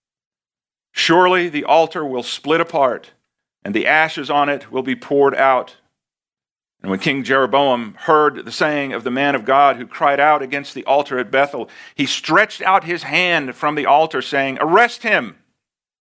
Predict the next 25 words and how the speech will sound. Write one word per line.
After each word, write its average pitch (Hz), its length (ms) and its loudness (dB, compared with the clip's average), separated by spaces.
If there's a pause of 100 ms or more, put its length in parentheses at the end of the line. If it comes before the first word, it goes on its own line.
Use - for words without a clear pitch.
(140)
Then 113 120 -2
his 123 180 -2
hand, 175 500 0 (320)
which 127 200 0
he 127 120 -2
stretched 175 480 0
out 160 280 0
toward 160 500 -2
him," 156 340 -2
that's 135 180 -2
toward 143 360 0
the, 127 100 -6 (120)
the - 80 -10
prophet, 156 480 0 (220)
"'withered, 147 640 2 (480)
so 143 160 0
that 135 120 -2
he 139 100 -4
could 185 260 0
not 170 300 2
pull 165 180 -2
it 160 140 -2
back 131 340 0
to 117 140 -14
himself.' 104 680 -4